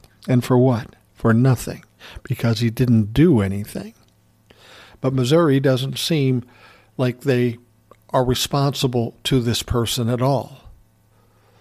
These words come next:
They've taken somebody's life away, but they're just gonna kick him out of the do-, door and say, "Oops-a-daisy."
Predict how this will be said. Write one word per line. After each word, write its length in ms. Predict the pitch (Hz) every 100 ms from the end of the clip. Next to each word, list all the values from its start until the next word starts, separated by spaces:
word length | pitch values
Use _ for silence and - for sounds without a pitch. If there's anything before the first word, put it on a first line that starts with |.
| _ -
They've 260 | 123 -
taken 400 | - 156 160 143
somebody's 540 | 120 135 127 123 110 117
life 280 | 120 107 113
away, 380 | 113 135 120
but 300 | 117 117 113
they're 160 | 123 117
just 240 | 120 113
gonna 160 | 123 117
kick 220 | - 120
him 120 | 120
out 160 | 113 107
of 100 | 104
the 60 | 104
do-, 380 | 107 107 120 123
door 260 | 117 113
and 120 | 117
say, 180 | - 110
"Oops-a-daisy." 800 | 117 240 - 135 117 113 110 131